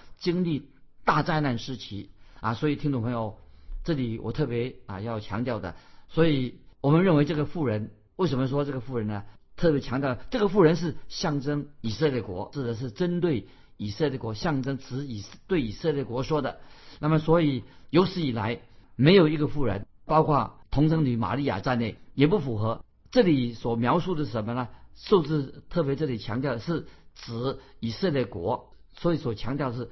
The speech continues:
他所指的这个女人，这个妇人是指什么？是象征着以色列国，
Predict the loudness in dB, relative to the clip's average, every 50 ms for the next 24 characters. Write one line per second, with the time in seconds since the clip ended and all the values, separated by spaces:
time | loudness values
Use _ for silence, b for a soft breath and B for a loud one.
0 | b b b b -10 -4 -2 0 0 2 2 0 0 -2 -6 -8 -6 -6 -4 -6
1 | -6 -4 -2 2 2 2 2 2 0 0 0 0 -2 -2 -4 0 6 8 8 8
2 | 8 6 2 -2 -4 -4 -6 -6 -6 -8 -10 -8 -6 -6 -8 B B B B B
3 | B -10 -8 -6 -4 0 4 4 4 4 4 0 0 -2 -2 -2 -2 -4 -4 -2
4 | -2 -2 -2 -4 -6 -4 -6 -6 -6